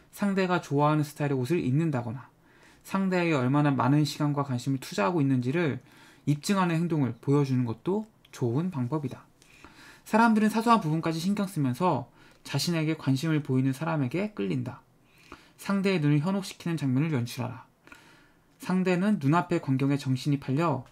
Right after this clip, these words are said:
유혹자의 진짜 속셈을 눈치채지 못할 것이다. 사소한 부분을 통해 상대에게 관심을,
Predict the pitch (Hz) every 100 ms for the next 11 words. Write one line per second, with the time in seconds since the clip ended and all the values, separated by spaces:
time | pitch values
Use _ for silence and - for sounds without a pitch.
0 | - _ 135 147 151 - 143 147 143 131
1 | 151 143 - 131 123 185 214 - _ _
2 | 135 135 135 147 - 127 175 143 - 143
3 | 120 - - - _ _ _ - - -
4 | - 214 220 185 165 170 151 170 185 123
5 | - _ _ _ - 202 202 190 151 131
6 | 165 - 131 131 165 160 151